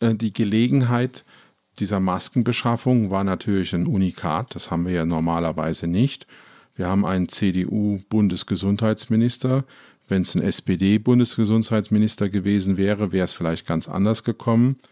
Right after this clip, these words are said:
Aber das ist jetzt auch müßig in der Spekulation. Und, äh, es ist eben mangelnde strukturelle Kontrolle, Stichwort Transparenzregister.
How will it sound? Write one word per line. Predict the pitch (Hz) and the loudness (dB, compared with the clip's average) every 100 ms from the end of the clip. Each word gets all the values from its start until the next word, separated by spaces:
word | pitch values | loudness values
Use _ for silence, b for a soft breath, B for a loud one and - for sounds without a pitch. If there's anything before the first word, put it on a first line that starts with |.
| b b | b b
Aber | - 85 | -4 -2
das | 71 - | -4 -8
ist | 95 | -6
jetzt | - - | -6 -4
auch | 85 | -4
müßig | 87 101 110 - 117 | 0 2 2 -2 0
in | 104 | 0
der | 92 | 0
Spekulation. | - 98 - 90 85 - 98 110 139 b b b b b - | -4 -6 -2 -2 -2 0 2 2 0 b b b b b -2
Und, | 120 113 117 | 2 2 2
äh, | 117 113 113 113 113 | 2 2 2 2 0
es | 165 - | -2 0
ist | 143 | 0
eben | 120 127 127 131 - | 2 2 2 0 0
mangelnde | 113 104 104 117 127 123 | 2 4 4 2 0 0
strukturelle | 117 - 120 - 123 107 104 | -4 -4 -6 -2 -2 0 -2
Kontrolle, | 101 107 98 - 101 123 135 | -2 -4 -4 -2 0 2 0
Stichwort | - 117 - 110 104 | -2 -4 -2 -2 -4
Transparenzregister. | - 95 - 90 82 87 - 104 117 120 - 131 143 | -4 -6 -4 -6 -4 -4 -4 -2 -2 -4 -2 -2 -2